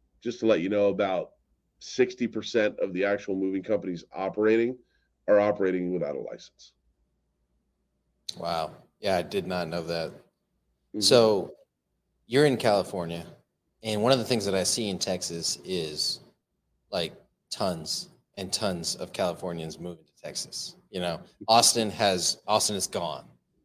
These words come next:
Speaker 2: That, you know, that dark space in The Lion King, we don't go there. <laughs> You know what I'm saying?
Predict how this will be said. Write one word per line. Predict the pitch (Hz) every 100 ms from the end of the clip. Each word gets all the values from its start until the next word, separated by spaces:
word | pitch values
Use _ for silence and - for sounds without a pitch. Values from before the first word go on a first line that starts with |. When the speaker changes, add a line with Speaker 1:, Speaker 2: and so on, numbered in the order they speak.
| _
Speaker 2:
That, | 107 110 107
you | 113
know, | 110
that | 92
dark | 98 101
space | - 107 101 -
in | 98
The | 92
Lion | 92 95 98
King, | - 101 101 - _ _ _
we | 104
don't | 101 90
go | 92 82
there. | 78 -
<laughs> | _ _ _ _
You | -
know | -
what |
I'm | -
saying? | - 160 156 151 143 -